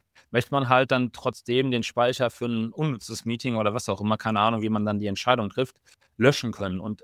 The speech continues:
darum geht's. Und deswegen hat Microsoft diese Funktion implementiert.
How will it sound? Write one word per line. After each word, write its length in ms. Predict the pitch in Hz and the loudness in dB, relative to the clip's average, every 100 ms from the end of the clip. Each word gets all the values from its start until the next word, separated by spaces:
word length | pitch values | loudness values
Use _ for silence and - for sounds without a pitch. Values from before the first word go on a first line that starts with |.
| _ | _
darum 360 | 110 131 117 | 0 2 2
geht's. 280 | 110 151 - | 0 0 -2
Und 60 | 117 | -4
deswegen 280 | 135 147 127 | -4 -2 -2
hat 80 | |
Microsoft 560 | 127 120 127 123 123 - | 0 0 -2 -8 -12 -10
diese 180 | 117 110 | -8 -8
Funktion 580 | - 107 - 120 123 113 | -4 -6 -4 0 0 0
implementiert. 840 | 113 - 101 92 - 135 165 180 | -4 -6 -6 -6 -6 2 2 2